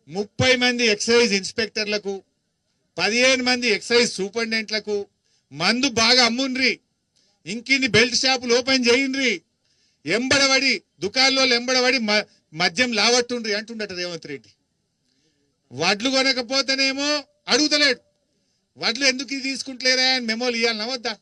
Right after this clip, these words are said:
వడ్లు కొనకపోతే అధికారులకు మెమోలు లేవు, పత్తి రైతులకు మద్దతు ధర రాకపోతే మెమోలు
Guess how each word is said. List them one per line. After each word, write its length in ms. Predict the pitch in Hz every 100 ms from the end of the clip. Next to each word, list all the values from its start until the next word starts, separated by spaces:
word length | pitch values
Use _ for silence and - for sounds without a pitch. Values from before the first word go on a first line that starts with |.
| _ _ _ _ _ _ 143
వడ్లు 260 | 196 214 294
కొనకపోతే 560 | 285 277 277 240 269 277 262
అధికారులకు 480 | 247 269 269 269 240
మెమోలు 320 | 247 269 269 254
లేవు, 200 | 277 233 _ _ _ _ _ _ _ -
పత్తి 300 | 233 - 277 269
రైతులకు 380 | 277 277 277 254
మద్దతు 280 | 240 262 277 277
ధర 120 | 269 262
రాకపోతే 540 | 269 269 262 269 269 254
మెమోలు 420 | 240 262 269